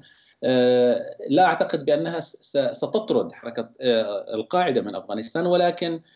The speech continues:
لن تسمح لها بالعمل، آه، ضد أي مصالح. أنا هذا تقديري، آه، تحليلي بأن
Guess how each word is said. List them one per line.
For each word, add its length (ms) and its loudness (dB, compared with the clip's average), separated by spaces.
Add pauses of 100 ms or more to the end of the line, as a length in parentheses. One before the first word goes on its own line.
(120)
لن 260 0
تسمح 360 -4
لها 300 -4
بالعمل، 680 0 (400)
آه، 220 2
ضد 280 2
أي 120 0
مصالح. 500 -4
أنا 200 2
هذا 80 4
تقديري، 580 -2
آه، 460 0
تحليلي 420 0
بأن 400 0